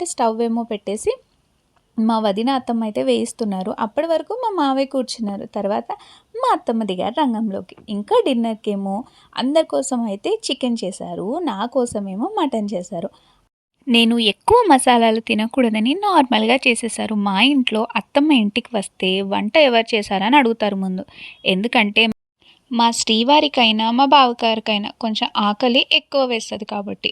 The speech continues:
ఎంతన్నా అమ్మ చేతి వంట వేరే కదా. మా అత్తమ్మ అయితే వంటలు చాలా బాగా చేస్తారు. ఇంకా వేడివేడిగా అన్నం వండేశారు, పూరీలు కూడా ఉన్నాయి. పని అంతా అయిపోయాక మా మావయ్య ముగ్గురు పిల్లలతో ఆడుకుంటున్నారు. అసలు మా మావయ్య మీద పడిపోయి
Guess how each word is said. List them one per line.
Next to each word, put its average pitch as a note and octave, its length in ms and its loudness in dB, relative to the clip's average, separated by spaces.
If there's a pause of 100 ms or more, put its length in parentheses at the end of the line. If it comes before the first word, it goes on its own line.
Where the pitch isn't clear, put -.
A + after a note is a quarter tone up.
(140)
ఎంతన్నా A#3 520 -2
అమ్మ A3+ 160 -2
చేతి C4+ 300 0
వంట A#3+ 240 -4 (120)
వేరే G#3+ 320 0
కదా. G#3 280 -4 (500)
మా G#3 160 2
అత్తమ్మ B3+ 340 2
అయితే G3+ 260 2
వంటలు B3 440 2
చాలా - 280 0
బాగా G#3+ 220 4
చేస్తారు. G3 420 -4 (140)
ఇంకా G3 260 -2
వేడివేడిగా C4+ 800 2
అన్నం G#3 300 -4
వండేశారు, G#3 640 -2 (160)
పూరీలు D4 400 4
కూడా A3+ 240 4
ఉన్నాయి. G3+ 260 -2 (720)
పని A3 220 2
అంతా D#4 260 4
అయిపోయాక A3 540 2
మా G#3+ 220 -2
మావయ్య G#3+ 560 2
ముగ్గురు C4+ 400 0
పిల్లలతో A3+ 380 2
ఆడుకుంటున్నారు. A#3 760 0
అసలు G3+ 260 -2
మా G3+ 160 -2
మావయ్య F#3+ 420 0
మీద B3 220 2
పడిపోయి G3+ 500 0